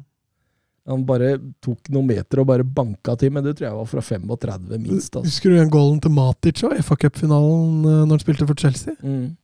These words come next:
Speaker 2: Fy fader, det var også ellevilt.
Speaker 1: Ja, absolutt, absolutt. Det var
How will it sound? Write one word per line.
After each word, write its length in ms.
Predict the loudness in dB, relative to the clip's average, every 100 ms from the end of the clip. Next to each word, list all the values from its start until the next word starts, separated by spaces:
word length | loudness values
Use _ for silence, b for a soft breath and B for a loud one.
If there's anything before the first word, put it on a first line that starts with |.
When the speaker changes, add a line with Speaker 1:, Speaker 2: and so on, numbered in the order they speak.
| -16
Speaker 2:
Fy 240 | -6 -4
fader, 540 | -6 -14 -12 -12 -12 -16
det 220 | -10 -6
var 80 | -6
også 240 | -6 -10 -8 -6 -2
ellevilt. 400 | -2 -4 -14 -20 _ _ _ _ _ _ _ _ _ _ _ _
Speaker 1:
Ja, 160 | -6 -4 -4
absolutt, 420 | -6 -6 -6 -6 -10
absolutt. 400 | -8 -8 -6 -4
Det 120 | -4
var 180 | -2